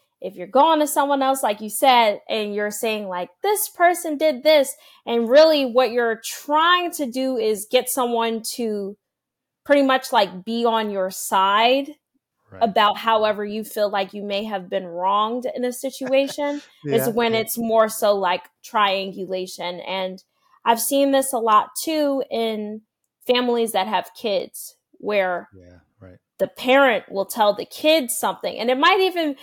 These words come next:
Speaker 1: it might just be so, like, quick that you don't really think about it, where, like, I've seen parents do this where they'll say something, like, negative about the other parent, like, "Well,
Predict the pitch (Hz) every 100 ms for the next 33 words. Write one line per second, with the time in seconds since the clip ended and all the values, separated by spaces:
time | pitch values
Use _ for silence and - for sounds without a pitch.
0 | - 269 285 370 370 320 - 302 277 -
1 | 262 285 294 269 - - - 240 254 -
2 | 220 196 214 220 214 220 202 170 _ -
3 | 190 254 339 359 370 359 381 381 - _
4 | _ _ - 254 254 226 214 - _ _
5 | _ _ _ _ _ _ - 233 - 254
6 | 247 240 214 208 - 214 185 190 - 196
7 | 190 180 180 - _ _ _ - 233 233
8 | - 240 240 226 220 208 202 180 180 -
9 | _ 196 220 208 202 180 208 196 185 196
10 | 190 190 - 202 180 165 185 180 - 214
11 | 208 196 202